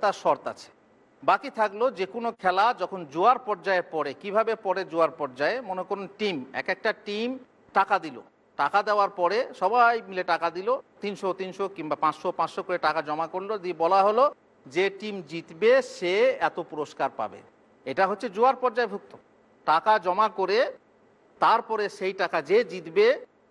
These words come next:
কেউ পাবে, কেউ পাবে না, এটা জুয়ার পর্যায়ভুক্ত। গুনমুন ওয়া গুরম, কেউ লাভ করলো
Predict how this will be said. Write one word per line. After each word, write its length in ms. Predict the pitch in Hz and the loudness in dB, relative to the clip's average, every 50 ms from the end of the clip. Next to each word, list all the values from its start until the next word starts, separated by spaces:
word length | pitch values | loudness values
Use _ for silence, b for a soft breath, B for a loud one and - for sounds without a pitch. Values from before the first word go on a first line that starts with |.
| _ _ _ | _ _ _
কেউ 140 | - 202 208 208 202 202 | 2 4 4 4 4 4
পাবে, 220 | 170 170 175 240 294 277 - | 2 4 4 2 2 2 0
কেউ 140 | 240 226 214 - 214 | 0 0 2 2 2
পাবে 200 | 190 170 175 170 156 | 2 2 2 0 -2
না, 80 | 139 110 - _ _ _ _ _ - 143 | -2 -4 -6 _ _ _ _ _ -10 -4
এটা 140 | 143 208 208 170 147 | 0 0 -2 -2 -2
জুয়ার 260 | 180 202 233 262 262 - - | 2 4 4 4 4 4 2
পর্যায়ভুক্ত। 500 | 214 202 180 185 214 202 180 185 - - 175 156 151 | 0 0 0 0 -2 -2 -2 -6 -6 -4 -4 0 2
গুনমুন 400 | 202 240 233 226 226 240 285 302 294 262 | 2 0 0 0 -2 -2 -2 -2 0 2
ওয়া 120 | 247 226 208 185 | 4 4 4 4
গুরম, 220 | 208 214 180 131 107 - - _ _ _ _ _ _ _ _ | 2 0 0 -2 -6 -14 -20 _ _ _ _ _ _ _ _
কেউ 140 | - 196 214 214 202 208 | 0 2 2 4 4 4
লাভ 120 | 226 214 - - | 4 2 0 0
করলো 280 | 247 233 233 247 254 | 0 0 2 4 4